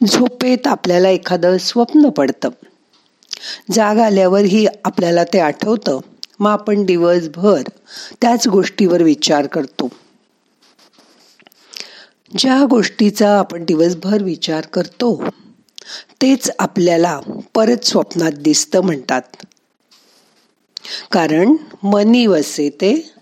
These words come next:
स्वप्नी दिसे." आपल्याला मोठं गायक व्हायचं असेल, तर त्यासाठी रोज सात सात, आठ आठ तास सातत्याने रियाज करायला हवा,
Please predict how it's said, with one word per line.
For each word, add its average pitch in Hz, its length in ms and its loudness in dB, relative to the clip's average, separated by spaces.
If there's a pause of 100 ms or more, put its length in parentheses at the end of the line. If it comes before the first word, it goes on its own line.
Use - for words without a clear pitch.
(100)
स्वप्नी 277 520 -2
दिसे." 196 500 0 (1160)
आपल्याला 196 440 2
मोठं 208 600 2
गायक 165 480 -4
व्हायचं 165 380 0
असेल, 156 420 0 (720)
तर 202 100 2
त्यासाठी 175 880 -2 (200)
रोज 175 560 0 (380)
सात 202 340 -4
सात, 214 240 -2
आठ 175 260 -2
आठ 185 120 -2 (140)
तास 160 220 0
सातत्याने 175 1080 -2
रियाज 156 460 0
करायला 135 400 -2
हवा, 131 240 -2